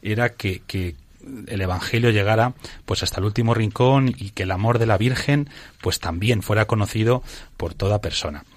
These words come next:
Así que no hubiese sido extraño, ¿eh?, que hubiera inventado también la televisión. Pues con todos los medios,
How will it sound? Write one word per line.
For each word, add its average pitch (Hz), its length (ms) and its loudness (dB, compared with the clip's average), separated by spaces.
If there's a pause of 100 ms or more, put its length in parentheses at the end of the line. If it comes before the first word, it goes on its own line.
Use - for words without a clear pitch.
(160)
Así - 220 -4
que 107 100 -2
no 120 200 2
hubiese 123 240 4
sido 113 160 2
extraño, 78 340 -6
¿eh?, 123 80 2
que 104 100 -2
hubiera 98 160 0
inventado 98 380 -2
también 101 220 2
la 123 80 2
televisión. 85 440 -6
Pues 104 160 -2
con 117 160 0
todos 151 180 10
los 107 120 4
medios, 117 420 -2